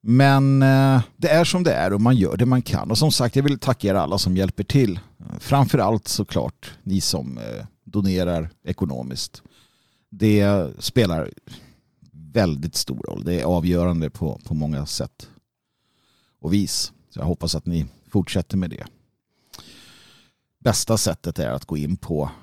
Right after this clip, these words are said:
W W W punkt magnus soderman punkt nu och skriva upp sig på en prenumeration. Kostar det en femtiolapp i månaden och det är inte så vansinnigt mycket, kan jag tycka. Ackumulerat för egen del så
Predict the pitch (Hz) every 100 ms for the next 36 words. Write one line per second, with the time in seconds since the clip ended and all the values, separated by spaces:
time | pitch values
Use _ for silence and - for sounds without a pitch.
0 | _ _ _ _ _ _ _ _ _ _
1 | - 104 95 92 90 - 85 78 - -
2 | - - 73 76 85 85 85 82 - -
3 | - - - 87 69 78 76 82 82 87
4 | 80 - 69 82 65 60 - 95 80 -
5 | - 101 87 - 101 98 87 - 67 87
6 | 95 _ _ _ _ _ _ _ _ _
7 | - 87 - 73 82 110 87 76 98 98
8 | - 107 107 107 120 104 90 90 82 _
9 | _ _ _ _ _ - - - 95 -
10 | - - 62 60 73 98 87 82 - 101
11 | 85 90 - 92 - 98 - 107 104 104
12 | 107 101 - 104 98 101 117 85 76 82
13 | -